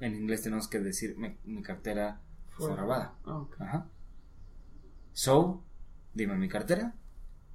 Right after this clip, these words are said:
Speaker 2: Stole.
Speaker 1: Mi cartera.
Speaker 2: Sol-, solid.
Speaker 1: Wallet.
Speaker 2: Wallet. Wallet. Como Wally. Wallet.
Speaker 1: Como Wally, pero con E T. Wallet.
Speaker 2: Wallet.
Speaker 1: Mi, mi cartera.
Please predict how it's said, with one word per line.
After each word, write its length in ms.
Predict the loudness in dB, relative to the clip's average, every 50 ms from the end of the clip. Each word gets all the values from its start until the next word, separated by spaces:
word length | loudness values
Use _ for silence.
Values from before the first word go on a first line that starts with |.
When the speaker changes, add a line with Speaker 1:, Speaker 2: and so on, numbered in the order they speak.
| -10 -10
Speaker 2:
Stole. 680 | -10 -10 -12 -14 -16 -14 -12 -10 -8 -6 -6 -8 -8 -8 -10 -10 -10 -10 -4 0
Speaker 1:
Mi 120 | 0 2
cartera. 500 | 2 2 4 8 8 8 8 6 2 -4 -8 -10 -10
Speaker 2:
Sol-, 300 | -10 -8 -6 -4 -4 -4 -4
solid. 40 | -6 -6 -8 -10 -10 -12 -14 -14 -12 -12 -10 -8
Speaker 1:
Wallet. 460 | -4 2 6 6 6 6 4 0 -2 -4 -2 -2 0 0 0
Speaker 2:
Wallet. 280 | 0 0 0 -2 -4 -8 -8 -8 -8
Wallet. 220 | -6 -6 -6 -6 -6 -8 -8 -10 -10 -10 -10 -8 -8 -8 -8 -8 -6
Como 160 | -6 -4 -4
Wally. 340 | -4 -4 -4 -4 -4 -6 -6 -8 -8 -8 -4
Wallet. 280 | -4 -2 -2 -2 -4 -4
Speaker 1:
Como 220 | -4 -2 -2 -2
Wally, 340 | 0 0 2 2 2 2 0
pero 220 | 0 0 0 0 -2
con 140 | -4 -6 -6
E 120 | -8 -8
T. 200 | -8 -10 -12 -10 -10 -12 -12 -10 -4
Wallet. 200 | -2 -2 0 2 2
Speaker 2:
Wallet. 280 | 0 0 0 -2 -6 -10 -14 -16 -14 -14 -14 -14 -14 -10 -6 -4
Speaker 1:
Mi, 100 | -2 -2
mi 200 | 0 0 -2 -2
cartera. 500 | -2 -2 -4 -2 -2 -4 -4 -4 -6